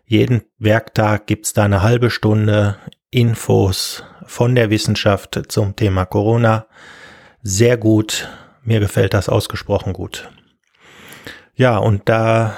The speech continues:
wir ja jetzt alle mehr Zeit haben, weil wir nicht vor die Tür kommen, möchte ich euch noch zwei Podcasts empfehlen, die ich gerne höre. Das eine ist ein Eisenbahner-Podcast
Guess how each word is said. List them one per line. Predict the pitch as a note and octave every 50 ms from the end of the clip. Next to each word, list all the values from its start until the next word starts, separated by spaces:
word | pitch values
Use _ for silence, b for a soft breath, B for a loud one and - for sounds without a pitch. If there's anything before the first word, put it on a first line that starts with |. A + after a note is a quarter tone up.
| - - -
wir | A#2 A#2 A2+ A2
ja | A2 G#2+ G#2+
jetzt | A2 - -
alle | - A#2+ A#2 A2+
mehr | G#2+ G#2+ G#2 G#2+
Zeit | - - A#2 A2+ A#2 - -
haben, | B2+ B2+ B2+ B2 B2+ B2
weil | A2 G#2+ G#2
wir |
nicht | G#2+ G#2 - -
vor | - A2
die | G2+ G2+ - -
Tür | - B2 B2+
kommen, | - - - B2+ B2 B2+ B2 B2 A#2+ A#2+ B B B B B B B B B B B B
möchte | A#2+ A#2+ A#2+ - - - -
ich | G#2+ - - -
euch | C3+ B2 A2 A2 G2+ - - - - - B B B B
noch | A#2 C#3+ D3 -
zwei | - - - B2 A2+ A2
Podcasts | - - B2+ B2 - - - B2 A#2+ A#2+ A#2 - - - - -
empfehlen, | - - A#2 A2+ G#2+ - - - A#2+ A#2 A#2+ A#2 A#2 A#2+ A#2 A#2 A2+ A#2 A2 B B B B _ B B B B B B B B B B B -
die | A#2 A2
ich | F#2+ - -
gerne | A2+ G#2+ G#2+ G#2 G2 F#2+
höre. | A2 A#2 B2+ C3+ D3 E3 E3+ E3 D3 A#2+ B B B B B B B B B B B B B _ _ _ _ _ _ _ _ _ _ _ - - -
Das | D#3 B2 A#2 G#2+ G2+ -
eine | - - - A#2 B2 C#3 C#3+ C#3+ C#3+ C#3
ist | - - - C3+ A#2+ B2 - - - - - -
ein | - C#3+ A2+ A2 A2 A2 G#2+ G#2+ G#2 G#2 G#2 G2+ - B B B B B B B B B B B B B B B B B B B B _ _ _ -
Eisenbahner-Podcast | - D#3 D3+ C3 G#2 G2 G2 G2+ G2 - - A2 G2+ - - - B2 B2 C#3+ D#3+ D#3 - - - -